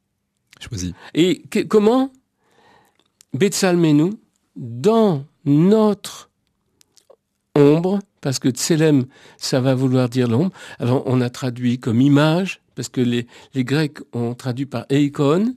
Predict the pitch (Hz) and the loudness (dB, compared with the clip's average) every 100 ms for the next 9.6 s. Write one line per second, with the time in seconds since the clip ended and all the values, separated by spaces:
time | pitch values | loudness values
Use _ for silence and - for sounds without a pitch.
0 | _ - 120 123 104 - 120 147 214 127 | _ -12 -6 -4 -4 -8 -6 -2 0 0
1 | 131 131 120 123 117 120 127 220 233 - | -2 -4 0 0 2 2 2 0 -4 -16
2 | - 104 135 151 160 156 156 151 131 135 | -20 -2 2 2 4 2 2 0 2 4
3 | 131 127 123 117 120 - 113 117 139 262 | 2 0 -4 -2 -4 -4 -6 -2 -4 -4
4 | - _ _ _ _ _ _ _ _ - | -8 _ _ _ _ _ _ _ _ -20
5 | - - - 127 - 170 214 208 - _ | -20 -18 -16 -16 0 2 4 2 -2 _
6 | _ - 127 139 147 208 160 - - - | _ -10 0 4 6 6 4 -2 -14 -2
7 | 127 131 131 139 156 160 156 139 131 131 | 2 2 2 2 2 2 0 2 0 -2
8 | - - _ _ _ _ _ _ - - | -12 -20 _ _ _ _ _ _ -20 -20
9 | - 120 139 185 240 | -8 0 4 4 2